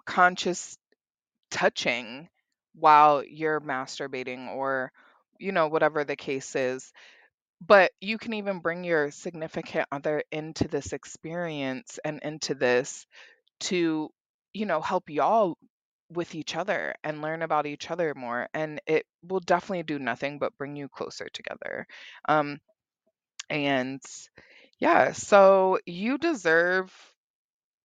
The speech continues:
a beautiful, amazing, delicious, intentional orgasm today. So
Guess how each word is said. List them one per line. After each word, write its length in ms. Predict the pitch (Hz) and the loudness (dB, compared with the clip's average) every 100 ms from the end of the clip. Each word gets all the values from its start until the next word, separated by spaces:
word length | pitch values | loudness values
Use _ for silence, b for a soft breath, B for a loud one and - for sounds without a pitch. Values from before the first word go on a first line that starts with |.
| _ _ - | _ _ -2
a 220 | 165 165 151 _ _ - | 4 4 2 _ _ -16
beautiful, 880 | 165 180 202 214 - 196 190 190 180 185 _ _ _ _ - | -10 -4 -2 -2 -2 -2 -2 -2 -6 _ _ _ _ _ -8
amazing, 840 | 165 160 151 160 165 180 180 180 170 | -8 -8 -6 -4 -4 -4 -6 -6 -4
delicious, 760 | 160 143 147 151 - 175 170 | -4 -2 -2 -2 0 -2 -2
intentional 800 | - 151 135 - 147 - 160 151 - | -6 -8 -8 -8 -6 -8 -6 -6 -4
orgasm 720 | 135 147 165 160 190 196 196 | -2 0 0 0 0 -6 -8
today. 520 | - 202 202 208 214 | -8 -2 0 0 -2
So 680 | 233 - 202 170 165 160 160 | -6 -4 2 2 2 0 -4